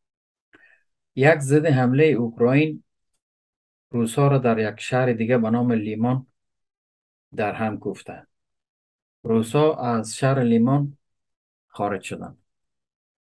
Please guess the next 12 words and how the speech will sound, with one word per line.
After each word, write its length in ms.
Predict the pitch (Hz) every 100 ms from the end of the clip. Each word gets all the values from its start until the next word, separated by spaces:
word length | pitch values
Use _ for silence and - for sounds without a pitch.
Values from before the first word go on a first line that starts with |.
| _ _ - _ -
در 160 | 123
محاصره 400 | 117 113 110 120
افتاده 320 | 117 - 92 92
بودن. 260 | 95 92 - _ _ _ _ _ _ _ _ _ _ _ _ _ _
در 400 | 143 131 127 123
داخل 500 | 113 - 135 - 160
مسکو، 540 | 160 147 143 160 156 147 _
رهبر 340 | 139 117 123 135
حزب 200 | 120 123
کمونیست 560 | 117 110 113 139 139 _ _ -
تلویزیون 680 | 110 110 110 127 120 113 - - - _ _ _ _ -
سرخ 480 | - - 139 131 -